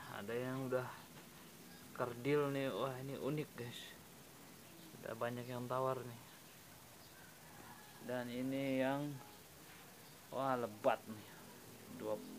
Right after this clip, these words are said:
pohon ya, dua bonsai ini. Keren, guys. Ini kemarin sudah ada yang tawar lima ratus ya. Ini. Karena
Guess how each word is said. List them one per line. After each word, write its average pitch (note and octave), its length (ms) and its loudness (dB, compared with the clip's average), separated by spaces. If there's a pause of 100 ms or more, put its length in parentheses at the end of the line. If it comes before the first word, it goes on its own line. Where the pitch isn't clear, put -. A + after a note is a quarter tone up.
(360)
pohon - 320 -2
ya, - 240 -4
dua G#2+ 160 2
bonsai A2 480 -2
ini. A2 180 -8 (920)
Keren, C3 240 8
guys. A2 240 -2 (3500)
Ini C#3+ 160 -6
kemarin D#3 400 8
sudah D3+ 240 12
ada C#3+ 80 10
yang D3 240 10
tawar D3+ 480 12 (1400)
lima C3 240 2
ratus C3+ 480 8
ya. A#2 160 2 (320)
Ini. F#2+ 200 -6 (1600)
Karena B2 480 -2